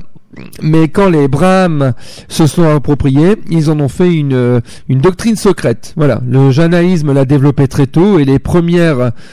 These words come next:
voilà, c'est des termes, hein, Upanishads se sont inspirés de ces développements. Cette idée de la réincarnation, donc, dominait la vie spirituelle à l'époque dravidienne, puis se dissipa quelque temps pour réapparaître ensuite. Alors, le premier théoricien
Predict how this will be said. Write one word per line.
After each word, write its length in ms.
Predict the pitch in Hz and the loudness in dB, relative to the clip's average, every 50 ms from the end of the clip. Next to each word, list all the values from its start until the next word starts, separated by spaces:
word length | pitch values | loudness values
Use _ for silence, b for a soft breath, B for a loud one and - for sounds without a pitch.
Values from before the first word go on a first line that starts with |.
| B B B B B B B B - - - - - - | B B B B B B B B -20 -20 -20 -14 -6 -2
voilà, 220 | 151 143 139 139 | -2 0 0 0
c'est 160 | - - 135 | -2 -2 -2
des 120 | 123 147 - | 0 -2 0
termes, 300 | - 175 143 131 135 160 | 0 -2 -4 -2 0 0
hein, 100 | 165 160 - | 0 0 0
Upanishads 560 | 190 165 - 196 170 - - 160 143 160 196 | 0 0 0 0 0 0 -2 -4 -2 -2 -2
se 140 | 202 - 175 | -2 -2 -4
sont 220 | 131 160 151 - | -2 -4 -2 -2
inspirés 360 | 190 175 - - 170 160 180 202 | -2 -2 -2 -2 -2 -2 -2 -2
de 40 | - | -2
ces 100 | 196 175 | -2 0
développements. 520 | 180 185 165 170 165 - - 135 117 107 - _ _ _ - | 2 2 2 2 0 0 -4 -6 -6 -6 -10 _ _ _ -20
Cette 260 | - - 180 151 - | -4 -2 -2 0 0
idée 180 | 196 180 202 190 | 0 0 2 2
de 40 | 185 | 2
la 100 | 175 160 | 2 2
réincarnation, 680 | 160 151 147 - 151 139 135 135 131 - - 190 185 | 0 0 0 0 -2 0 0 0 -2 -2 -2 -4 -4
donc, 180 | 160 151 143 | -4 -4 -2
dominait 320 | 135 160 170 175 165 165 160 | -2 -2 -2 0 -2 -2 0
la 120 | 147 143 | 0 0
vie 120 | 139 151 139 | -2 -2 -6
spirituelle 800 | - - 160 139 139 135 - - - 135 139 135 131 131 120 - | -6 -6 -6 -4 -4 -6 -6 -4 0 0 2 2 2 0 0 -2
à 100 | 123 123 | -2 0
l'époque 440 | 120 120 - - 143 139 - - - | 0 0 0 0 -2 -2 -2 -4 -8
dravidienne, 800 | - 110 127 113 139 160 147 147 143 123 120 127 127 143 170 185 B B B B B B | -6 -6 -4 -2 -2 0 0 -2 -2 -2 0 -2 0 -2 -4 -6 B B B B B B
puis 140 | - 214 202 | -2 0 0
se 80 | - 202 | 0 0
dissipa 480 | 170 185 190 - 202 190 - 196 180 | 0 0 -2 -2 -2 -2 0 0 0
quelque 320 | - - 220 208 - - 196 | 0 0 -2 -2 0 0 -2
temps 240 | - - 208 240 | 0 0 -2 -2
pour 240 | 180 - 160 147 139 | 0 0 0 2 2
réapparaître 560 | 170 196 208 208 208 202 190 208 208 - - | 2 0 0 0 0 0 0 -2 -2 -2 -2
ensuite. 440 | 190 180 - - - 117 - - - B B B B B B B B B B B B B | -4 -4 -4 -4 -6 -8 -8 -10 -16 B B B B B B B B B B B B B
Alors, 120 | 143 143 151 | 0 2 2
le 80 | 175 | 2
premier 600 | 180 - - 220 226 226 220 220 226 254 269 262 | 2 0 0 2 2 2 2 0 0 0 0 -2
théoricien 840 | - - 233 226 226 240 240 220 220 202 143 - - - 147 143 | 0 0 2 2 4 4 2 2 0 -2 -4 -6 -8 -6 -6 -6